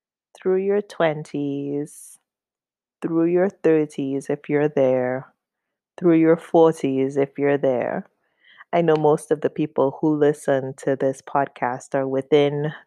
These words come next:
those age ranges. Walk yourself through the timeline of your life and kind of piece together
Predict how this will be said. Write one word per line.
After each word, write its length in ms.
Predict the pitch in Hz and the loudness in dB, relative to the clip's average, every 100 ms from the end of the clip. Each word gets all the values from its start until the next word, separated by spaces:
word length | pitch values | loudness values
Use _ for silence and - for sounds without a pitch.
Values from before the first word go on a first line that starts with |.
| - | -2
those 300 | 143 143 143 - | 0 0 -2 -4
age 320 | 151 143 - | -4 -4 -6
ranges. 760 | 117 113 - - - 220 - _ _ _ _ _ _ _ _ _ _ - - - | -6 -6 -10 -8 -8 -8 -12 _ _ _ _ _ _ _ _ _ _ -16 -16 0
Walk 260 | 208 302 - | 2 2 4
yourself 680 | 494 466 - 202 202 - - - | 4 4 4 4 4 -2 -18 0
through 360 | 214 208 214 214 | 2 4 2 2
the 120 | 208 | -2
timeline 920 | - - 165 160 165 156 147 143 139 | -4 -8 -4 -4 -4 -6 -6 -6 -6
of 140 | 135 | -6
your 160 | 139 139 | -4 -4
life 480 | 147 123 92 - _ - - | 0 0 -2 -6 _ -20 -4
and 160 | 196 202 | -2 -2
kind 360 | - 320 359 415 | -4 -2 2 2
of 100 | 415 - | 2 -4
piece 600 | - - 226 285 - - - | -20 -10 -8 -8 -10 -16 -4
together 840 | 330 277 175 170 165 165 165 170 | -4 2 2 4 2 2 2 0